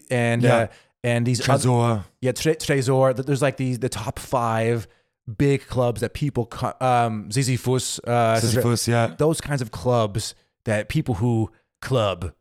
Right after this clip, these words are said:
Speaker 1: they go to. Like,
Speaker 2: Right.
Speaker 1: they, like, some people are, they're coming to Berlin to go to these clubs. So,
Speaker 2: Exactly.
Speaker 1: so let's talk about if those are worth it or not.
Speaker 2: Uh, I, I mean, you have to understand the type of clubbing in Berlin is very, very different than the type of clubbing almost anywhere else I've been to in the world.
Speaker 1: Mm.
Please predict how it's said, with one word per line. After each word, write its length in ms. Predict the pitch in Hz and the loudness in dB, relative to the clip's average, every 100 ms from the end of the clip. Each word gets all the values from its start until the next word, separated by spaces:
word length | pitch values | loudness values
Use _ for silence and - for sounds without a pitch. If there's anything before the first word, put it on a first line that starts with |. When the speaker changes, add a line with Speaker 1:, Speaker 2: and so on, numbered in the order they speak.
| _ | _
Speaker 1:
they 160 | 98 107 | -6 -4
go 160 | 98 95 | -2 -4
to. 220 | - 98 107 | -6 -8 -4
Like, 200 | 113 113 | -4 0
Speaker 2:
Right. 220 | 123 156 | 0 0
Speaker 1:
they, 100 | 156 | 0
like, 120 | 135 | -2
some 140 | 170 | -2
people 160 | 165 131 | -2 -2
are, 40 | |
they're 100 | 117 131 | -2 -4
coming 260 | - 143 | -4 -4
to 80 | 127 | -2
Berlin 300 | 117 123 113 - | -2 -2 -2 -6
to 100 | 131 | -8
go 260 | 127 127 | -2 -2
to 60 | 117 | -2
these 140 | 98 | -6
clubs. 360 | 90 98 90 87 | -8 -6 -6 -4
So, 60 | 139 | 0
Speaker 2:
Exactly. 420 | 120 123 107 104 | 2 2 0 0
Speaker 1:
so 380 | 135 120 120 117 | 2 4 2 0
let's 180 | 123 - | -4 -4
talk 160 | 156 | -4
about 180 | 143 120 | -2 -2
if 160 | 104 95 | -4 -2
those 260 | 117 120 | -2 -2
are 80 | 98 | -4
worth 260 | 87 80 78 | -8 -10 -14
it 80 | 78 | -14
or 60 | 78 | -12
not. 240 | 82 73 | -10 -6
Speaker 2:
Uh, 220 | - 139 143 | -2 0 0
I, 120 | 202 - | -4 -2
I 40 | 160 | 0
mean, 340 | 147 143 147 - _ _ | 2 2 -2 -10 _ _
you 100 | 147 156 | -2 -2
have 80 | 156 | 0
to 60 | |
understand 480 | 139 127 - 131 117 | -2 -2 0 0 0
the 20 | |
type 180 | 113 123 | 0 -2
of 120 | 120 | -2
clubbing 280 | - 123 120 | -2 0 0
in 100 | 113 | 0
Berlin 260 | 110 110 110 | 0 2 0
is 100 | 98 | -2
very, 360 | 95 127 127 120 | 0 2 2 2
very 220 | 117 113 | 2 0
different 440 | 98 123 - 117 | 0 -2 0 0
than 80 | 113 | 0
the 60 | 113 | 0
type 120 | 110 | -2
of 100 | - | -2
clubbing 340 | 113 107 110 | -2 0 0
almost 300 | 117 117 110 | 0 0 -2
anywhere 280 | 127 123 113 | 0 0 2
else 120 | 117 110 | 2 0
I've 60 | |
been 140 | 104 110 | -2 -2
to 100 | 104 | 0
in 40 | 104 | 0
the 80 | |
world. 400 | 101 107 127 151 - | 2 2 2 0 -2
Speaker 1:
Mm. 380 | 127 113 101 | -2 0 -4